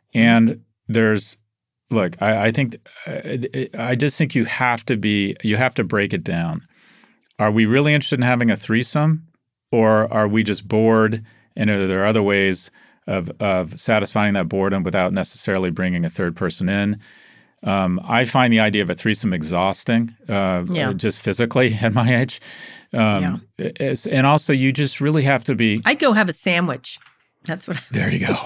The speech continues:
Speaker 2: There you go. Also, I do think you have to be honest about the ramifications around what it means to watch your partner fuck someone else in front of you. I don't,
Speaker 1: Yeah.
Speaker 2: I don't think you should take that lightly. What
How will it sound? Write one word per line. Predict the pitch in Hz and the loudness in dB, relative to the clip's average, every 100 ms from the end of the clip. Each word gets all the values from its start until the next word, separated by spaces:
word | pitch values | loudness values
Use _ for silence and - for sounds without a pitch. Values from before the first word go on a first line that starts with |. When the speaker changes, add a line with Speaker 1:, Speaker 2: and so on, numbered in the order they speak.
| - - - - - - - | -12 -20 -20 -20 -20 -20 -4
Speaker 2:
There | 110 110 | 2 2
you | 117 | 2
go. | 117 | 2
Also, | 170 - - | 0 0 0
I | 160 | 0
do | 175 196 | 2 0
think | 190 170 | 0 0
you | 160 | 2
have | 135 139 - | 2 0 -2
to | 131 | -2
be | 131 117 113 110 _ _ _ _ - | 0 2 0 -4 _ _ _ _ -6
honest | 120 127 139 131 - | 2 4 4 2 -2
about | 104 107 107 101 - | 2 4 4 0 -8
the | 104 104 | -4 0
ramifications | 110 113 117 113 87 110 117 113 95 82 82 - - _ _ _ _ _ _ | 2 2 2 -4 -2 0 0 0 -2 -2 -4 -8 -16 _ _ _ _ _ _
around | 110 107 107 101 | 0 2 4 4
what | 98 110 | 2 2
it | |
means | 107 110 113 | 4 4 2
to | - 98 | 0 0
watch | 101 101 - | 2 2 -2
your | 95 | -2
partner | 104 98 95 | -2 -2 -4
fuck | - 98 - | -2 -2 0
someone | 107 98 104 | -2 0 0
else | 98 - | -2 -4
in | 92 | -4
front | - 117 | -2 -2
of | 110 | -2
you. | 82 - - _ | -6 -10 -18 _
I | 104 | -2
don't, | 110 156 170 | 2 2 2
Speaker 1:
Yeah. | 196 247 | -2 -2
Speaker 2:
I | 120 | -2
don't | 131 160 | 0 0
think | 156 135 | 0 -4
you | |
should | 113 123 | -4 -2
take | 127 117 | -2 0
that | 117 | 0
lightly. | 95 107 156 87 | 2 0 0 -2
What | 85 110 | -2 -2